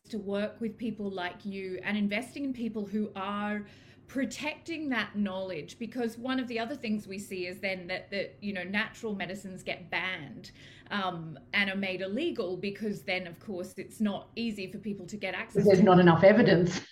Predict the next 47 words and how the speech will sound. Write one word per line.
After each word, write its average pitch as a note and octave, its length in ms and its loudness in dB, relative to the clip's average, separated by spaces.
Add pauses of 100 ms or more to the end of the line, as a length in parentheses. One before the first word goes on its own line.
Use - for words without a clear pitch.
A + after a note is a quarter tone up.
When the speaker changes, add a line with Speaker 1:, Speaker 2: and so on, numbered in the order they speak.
(140)
Speaker 1:
Yeah. E4+ 520 10
Speaker 2:
So D#4+ 100 10
Speaker 1:
Yeah. A#3 80 10
Speaker 2:
it's A3+ 140 4
the, A3+ 140 8
Speaker 1:
And A3+ 180 6
Speaker 2:
the G3 140 8
rabbit G#3 320 8
hole, E3 360 8
isn't F3+ 240 8
it? E3 200 4
The D#3+ 200 4
Speaker 1:
Exactly. - 320 -6 (320)
And, D4 220 6
Speaker 2:
Yeah. D4+ 160 6
Speaker 1:
and, C4+ 200 2
you C4+ 120 -4
know, G3+ 220 0
potentially G#3 840 -4
it, - 240 -4
it, A3 180 0
it's G#3 340 -2
all A3+ 500 4
very A3 380 0
intentional B3 500 -2
by G#3 180 -2
design, A3 400 -2
but A3+ 100 -4
I A#3 60 0
guess C4 300 -6
that - 340 -6
choice B3+ 520 -6
to G#3 500 -4 (440)
work B3 380 0
with C4+ 160 -4
people A3 240 -6
like G3+ 240 -2
you G3+ 300 -4
is A3 400 -4 (100)
a, G3+ 240 -2 (100)
is A#3 220 -4
a A3+ 60 -2
rebellious G3+ 760 -4
decision E4 500 -4
then F#3 240 -2
to A3 160 -4
actually, G3+ 720 -4